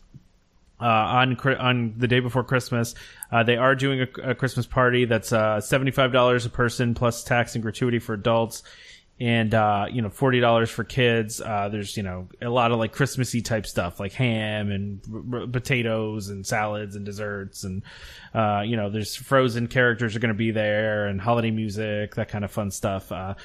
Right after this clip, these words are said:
so I just wanted to talk about that 'cause I thought that was kinda cool. And I, actually, did you see, did you see the other thing that they're doing? Wh-, I, and I don't know how we never talked about this, about where, f-, where, like, uh, referrals to D V C are finally worth something now.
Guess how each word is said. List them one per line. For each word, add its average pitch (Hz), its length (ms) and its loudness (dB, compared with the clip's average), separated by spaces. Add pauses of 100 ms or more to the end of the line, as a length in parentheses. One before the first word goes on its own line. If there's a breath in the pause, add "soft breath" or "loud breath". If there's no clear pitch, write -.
(100)
so - 140 2
I 240 60 6
just 214 180 0
wanted 156 160 2
to 123 80 -4
talk 113 160 2
about 104 160 0
that 104 140 2
'cause 110 120 -6
I 117 60 4
thought 107 160 -2
that 95 80 -4
was 95 100 -6
kinda 92 200 -6
cool. 98 340 -4
And 104 120 -4 (300 loud breath)
I, - 140 -14 (100)
actually, 170 340 -4
did 139 200 0
you 233 80 2
see, 359 300 -2
did 160 240 -6
you 214 80 -4
see 240 160 0
the 185 100 2
other 156 160 2
thing 175 220 2
that 165 120 0
they're 160 140 2
doing? 156 480 2
Wh-, 127 120 0
I, 135 100 -2
and 139 360 -2
I - 80 -4
don't 196 140 4
know 139 80 4
how 139 140 2
we 127 80 4
never 107 180 -2
talked 113 280 -4
about 95 180 -6
this, 101 160 -4
about 117 400 2 (420 loud breath)
where, 143 260 4
f-, - 160 -6
where, 139 340 2
like, 123 220 2
uh, 117 160 6
referrals 147 640 4
to - 80 2
D 139 160 4
V 143 120 4
C 143 180 2
are 135 80 4
finally 131 320 4
worth 110 200 2
something 139 380 2
now. 135 300 2